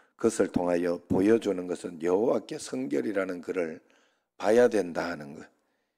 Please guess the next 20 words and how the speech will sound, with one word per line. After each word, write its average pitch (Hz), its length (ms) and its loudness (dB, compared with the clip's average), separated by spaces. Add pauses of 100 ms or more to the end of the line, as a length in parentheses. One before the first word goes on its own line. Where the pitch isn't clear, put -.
(100)
신앙생활 92 640 2
하면서, 90 640 -2 (760)
어, 85 600 -12
우리가 120 400 4
하나님 113 320 6
앞에 104 300 4
자유하고 95 960 2 (420)
하나님께서 123 600 2
모든 92 460 -2
것을 110 300 0
용서해 101 460 0
주시고 90 640 -10 (300)
인도해 127 380 4
주시나 87 640 -6 (400)
우리의 123 360 4
삶은 95 640 -6 (420)
하나님 135 420 2
앞에 101 340 0
성결한 147 640 -2
삶으로, 82 560 -10